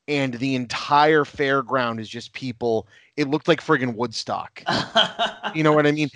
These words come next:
Speaker 1: Just
Speaker 2: No,
Speaker 1: wanting to
Speaker 2: yeah.
Speaker 1: see, wanting to see Green Day. And me and my friends
Speaker 2: Oh
Speaker 1: were in
Speaker 2: my
Speaker 1: the
Speaker 2: God.
Speaker 1: pit.
Speaker 2: Oh.
Speaker 1: So it was just, oh, oh, and, um, oh, uh,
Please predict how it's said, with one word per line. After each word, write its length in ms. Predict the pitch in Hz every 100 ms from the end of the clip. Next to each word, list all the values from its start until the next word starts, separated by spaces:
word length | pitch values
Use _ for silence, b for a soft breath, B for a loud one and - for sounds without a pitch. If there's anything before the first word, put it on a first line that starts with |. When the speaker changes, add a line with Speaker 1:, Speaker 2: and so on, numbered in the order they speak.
| -
Speaker 1:
Just 180 | - 160
Speaker 2:
No, 60 | 139 156
Speaker 1:
wanting 240 | 156 156
to 60 | 143
Speaker 2:
yeah. 320 | 139 135 110
Speaker 1:
see, 60 | - _ _ _
wanting 240 | 156 160 165
to 60 | 156
see 140 | -
Green 320 | 139 131 139 131
Day. 260 | 113 104 B B -
And 220 | 143 156
me 140 | 160 190
and 100 | 190
my 120 | 165
friends 340 | 151 165 165 139
Speaker 2:
Oh 40 |
Speaker 1:
were 100 | 139
in 100 | 139
Speaker 2:
my 60 | 117
Speaker 1:
the 60 |
Speaker 2:
God. 80 | 123
Speaker 1:
pit. 240 | - 120 - _ _ _ _ _ _ _
Speaker 2:
Oh. 580 | 139 143 135 135 - - _
Speaker 1:
So 440 | - - 180 165 156
it 100 | 185
was 200 | 180 147
just, 420 | - 156 131 - _ -
oh, 240 | 208 240
oh, 180 | 233 214
and, 180 | 185 180
um, 160 | 180 170
oh, 240 | 185 165 143
uh, 300 | 151 147 139